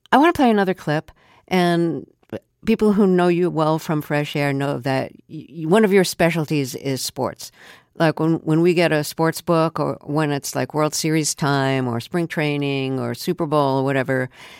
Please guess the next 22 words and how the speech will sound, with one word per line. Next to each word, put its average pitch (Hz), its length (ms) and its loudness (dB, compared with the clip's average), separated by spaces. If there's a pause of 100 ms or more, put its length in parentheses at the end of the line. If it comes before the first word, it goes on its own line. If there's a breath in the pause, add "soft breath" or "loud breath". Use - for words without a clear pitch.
(240 loud breath)
if - 160 -8
there's 180 180 2
an 175 100 2
interview 190 280 4
on 170 140 2
Fresh 160 260 0
Air 143 200 0
about 139 300 -2
it, 127 220 -4 (100)
it's - 300 -10 (320)
gonna 170 240 2
be 151 120 -2
yours. 120 520 -6 (140)
At 160 80 -8
least 165 180 -2
that's 160 240 -4
been 143 480 -4
the 131 180 -6
history 165 500 -4
of 120 140 -6
it. 110 160 -10 (480 loud breath)
So 196 380 2